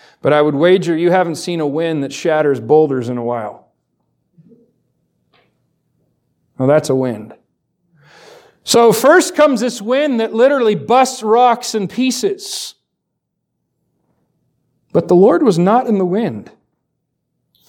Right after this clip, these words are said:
And after the wind, an earthquake. Now the whole mountain starts shaking. But the Lord was not in the earthquake. And after the earthquake, a fire.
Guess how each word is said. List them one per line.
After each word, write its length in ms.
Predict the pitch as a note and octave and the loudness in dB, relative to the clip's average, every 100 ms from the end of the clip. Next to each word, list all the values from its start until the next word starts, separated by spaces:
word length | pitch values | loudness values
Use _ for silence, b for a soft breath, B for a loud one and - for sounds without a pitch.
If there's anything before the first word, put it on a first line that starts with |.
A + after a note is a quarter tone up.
| B B B B | B B B B
And 100 | A3 | 2
after 300 | C#4+ D4 C#4+ | 4 2 2
the 100 | B3 | 4
wind, 220 | A3+ B3 | 4 2
an 100 | B3+ | 2
earthquake. 480 | D#4 G4 - A3 F#3 | 2 2 0 -2 0
Now 160 | B3 | 2
the 80 | F4+ | 4
whole 160 | D#4 D4 | 4 2
mountain 440 | B3 D4+ F4+ D4 | 2 2 0 -2
starts 360 | - C4 A3 G3 | -4 0 0 -2
shaking. 520 | - A#3 A#3 A3 B2 _ _ _ _ _ _ _ _ _ _ _ _ _ _ _ _ _ _ _ _ _ _ _ _ _ | -2 -2 -2 -8 -10 _ _ _ _ _ _ _ _ _ _ _ _ _ _ _ _ _ _ _ _ _ _ _ _ _
But 100 | - | -6
the 80 | C3+ | 0
Lord 220 | C#3 F#3 | 4 4
was 140 | F#3 C#3 | 4 2
not 200 | F3 D#3+ | 0 0
in 40 | |
the 120 | D3+ | -2
earthquake. 680 | D#3+ E3 - G#2+ - - - _ _ _ _ _ _ _ B B B B | -2 -4 -10 -10 -12 -20 -20 _ _ _ _ _ _ _ B B B B
And 100 | G3+ | 4
after 320 | C#4 D4+ D#4 | 4 2 2
the 120 | C4+ | 4
earthquake, 540 | B3+ D4 C#4+ C4 A#3 G#3+ | 4 2 0 0 0 0
a 80 | F#3 | -6
fire. 1000 | - - B3+ E4+ F4+ D4 G3+ D3 - | -8 -2 4 4 4 2 0 -4 -10